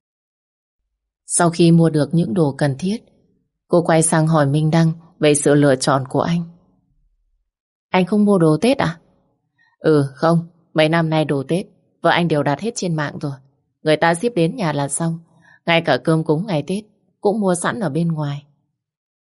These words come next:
"Làm như vậy thì ngày Tết không còn ý nghĩa gì đâu anh à." "Quen rồi em ạ. Thời gian của vợ chồng anh rất bận rộn, khó mà có thể chu toàn mọi thứ." Vậy năm nay có em ở đây cùng với anh với chị,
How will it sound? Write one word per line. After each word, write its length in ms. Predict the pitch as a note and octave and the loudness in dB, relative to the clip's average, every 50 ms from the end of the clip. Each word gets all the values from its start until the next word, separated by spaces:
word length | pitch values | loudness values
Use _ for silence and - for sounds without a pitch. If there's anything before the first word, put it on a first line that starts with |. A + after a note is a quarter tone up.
| _ _ - | _ _ -8
"Làm 240 | G3+ F3+ F3 E3 D3 | -4 -2 -2 -2 -2
như 140 | D#3 F#3 F#3 | -2 -4 -4
vậy 220 | F3+ F#3 E3 - - | -2 -2 -2 -2 -2
thì 160 | - E3+ D#3 | -4 -4 -4
ngày 220 | D3 D3 D3 D3 C#3+ C#3+ | -2 -2 -4 -4 -4 -4
Tết 200 | F#3 G3+ A3+ A#3+ _ _ _ _ _ _ _ _ | -6 -8 -8 -10 _ _ _ _ _ _ _ _
không 200 | - G#3+ G#3 F#3 | -2 -2 0 0
còn 200 | F3 F3 D#3+ D3+ | 0 0 0 0
ý 200 | - - D#3+ E3 | -2 -4 -4 -4
nghĩa 260 | F3 G3 G3+ - B3+ | -4 -4 -6 -6 -6
gì 200 | B3+ - A3+ F3 | -4 -2 -2 -2
đâu 180 | C#3+ E3+ F#3 - | 0 -2 -2 -4
anh 220 | - G3 F#3+ F3 | -4 -4 -4 -4
à." 200 | E3+ E3 E3+ - _ _ _ _ _ _ _ _ _ _ - - - - - _ | -4 -4 -6 -10 _ _ _ _ _ _ _ _ _ _ -20 -20 -20 -20 -10 _
"Quen 260 | - E3 E3 D#3+ D#3+ | 0 2 2 2 0
rồi 160 | D3+ C#3+ - | 0 -2 -2
em 160 | A#2 D#3+ D3+ | -2 -2 -4
ạ. 200 | D3 D3 D#3 F#3+ - _ _ _ _ _ _ - | -4 -6 -8 -10 -16 _ _ _ _ _ _ -2
Thời 180 | - D#3+ D#3+ | 0 2 2
gian 220 | D#3 F3+ F#3 F#3 F3 | 2 2 0 0 0
của 120 | E3 D3+ | 0 0
vợ 200 | B2+ D3 D3 - | 0 0 0 0
chồng 240 | - - D#3 C#3+ C#3 | 0 -2 -2 -2 -2
anh 160 | D#3+ F#3 F#3 | -2 -4 -4
rất 200 | E3+ - B3+ C4 | -4 -6 -6 -4
bận 200 | F#3 D#3+ - - | -4 -4 -4 -4
rộn, 220 | C3 D#3 D3+ C#3+ - - _ _ _ _ _ _ _ _ | -4 -4 -4 -4 -6 -12 _ _ _ _ _ _ _ _
khó 280 | _ - F3 E3 E3 | _ -2 0 2 2
mà 140 | G3 G3 E3+ | 2 2 2
có 140 | E3+ - F#3 | 2 0 0
thể 160 | F3+ F#3 D#3+ C#3+ | 2 2 0 0
chu 160 | - - F3+ F#3 | 2 0 0 0
toàn 220 | F#3 F3 D#3 C#3+ C#3 | 2 0 0 0 -2
mọi 180 | C#3 C#3+ - - | -2 -4 -4 -4
thứ." 200 | - D#3+ D#3+ E3 F3+ B3 - _ _ _ _ _ _ _ _ _ _ _ _ _ _ _ _ _ _ _ - | -6 -6 -4 -4 -6 -8 -12 _ _ _ _ _ _ _ _ _ _ _ _ _ _ _ _ _ _ _ -2
Vậy 140 | F#3 E3+ C#3+ | 0 2 2
năm 200 | D#3 E3 E3 E3 | 2 2 2 2
nay 320 | E3 E3+ E3+ F3 E3+ E3+ E3+ | 2 2 2 2 2 0 -2
có 120 | - D#3+ | -2 -2
em 220 | D#3+ - G3 G3+ F3+ | -2 0 0 0 0
ở 120 | E3 D3 | 2 0
đây 200 | C3+ F3 F3 F3 | 2 0 0 -2
cùng 220 | E3+ E3+ E3 C#3+ C3 | 0 -2 -2 -2 -2
với 120 | C3 E3+ | -4 -4
anh 220 | - F#3+ F#3+ F3+ | -2 -2 -4 -2
với 140 | F3+ G3 G#3+ G#3+ | -2 -2 -4 -2
chị, 320 | - F#3 D#3 C#3+ - - | -2 -2 -2 -2 -4 -10